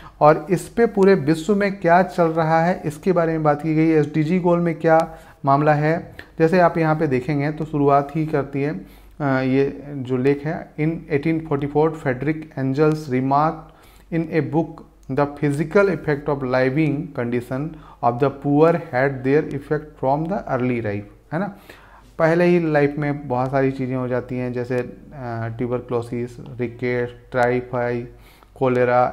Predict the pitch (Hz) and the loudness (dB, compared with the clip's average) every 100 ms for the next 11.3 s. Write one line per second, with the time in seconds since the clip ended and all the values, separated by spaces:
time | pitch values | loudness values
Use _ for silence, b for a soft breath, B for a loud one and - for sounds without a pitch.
0 | 131 127 127 - - 123 127 123 123 - | -2 -6 -6 -12 -6 -4 -4 -2 -4 -4
1 | - - - 127 131 131 - - 127 127 | -14 -16 -8 -4 -2 -4 -6 -6 -4 -2
2 | 120 120 120 123 123 131 135 120 123 135 | -2 -2 -2 -2 -2 0 2 2 2 2
3 | - - 151 156 - 120 120 113 147 139 | 0 -2 -4 -4 0 2 2 0 -2 -2
4 | 147 117 107 104 110 - - - - 226 | -4 -4 -4 -4 -8 -18 -20 -20 -10 -6
5 | 214 160 160 160 156 147 160 156 135 147 | -2 -2 -2 -2 -2 -2 -4 -4 -2 -2
6 | 147 127 - 139 143 220 B B B B | -2 -6 -4 -2 -2 -6 B B B B
7 | B - 170 175 196 190 175 202 185 160 | B 6 10 10 10 2 2 4 4 2
8 | 175 139 135 156 160 151 151 143 170 151 | 2 2 4 4 4 2 -2 0 0 0
9 | 160 156 143 135 127 123 143 175 156 147 | -2 -2 0 -2 0 0 0 -4 -2 -2
10 | 160 160 139 143 156 135 139 - 143 147 | -2 -4 -4 -4 -4 -2 -4 -6 -8 -4
11 | 151 190 | -4 -4